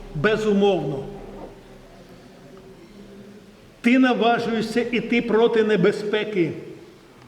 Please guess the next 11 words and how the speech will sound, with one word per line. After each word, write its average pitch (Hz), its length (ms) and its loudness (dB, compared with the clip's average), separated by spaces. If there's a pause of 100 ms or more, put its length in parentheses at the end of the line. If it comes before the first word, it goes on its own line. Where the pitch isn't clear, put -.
(580)
Ти 208 160 2
наважуєшся 220 720 0 (100)
іти 240 300 0
проти 220 420 2
бурі, 190 720 2 (1200)
проти 233 380 2
супротивного 233 840 2
вітру. 196 440 0 (4000)
Так 165 160 -4
уже 180 160 2
наважився. 190 600 -2